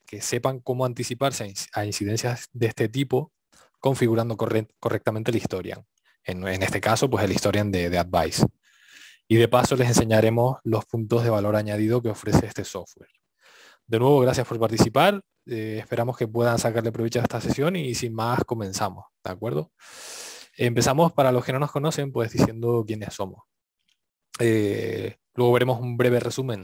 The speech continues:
muy rápido de lo que es Advice y luego pasaremos posteriormente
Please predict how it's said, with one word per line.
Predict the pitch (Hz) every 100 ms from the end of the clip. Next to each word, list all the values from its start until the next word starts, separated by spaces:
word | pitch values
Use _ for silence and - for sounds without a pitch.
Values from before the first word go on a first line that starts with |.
| -
muy | 117 120 117
rápido | 120 113 95
de | 95
lo | 95
que | 104
es | -
Advice | 104 123 185 - - - _ _ - - _ _
y | 123
luego | 117 117
pasaremos | 117 98 107 104 107 -
posteriormente | 101 107 107 113 120 104 90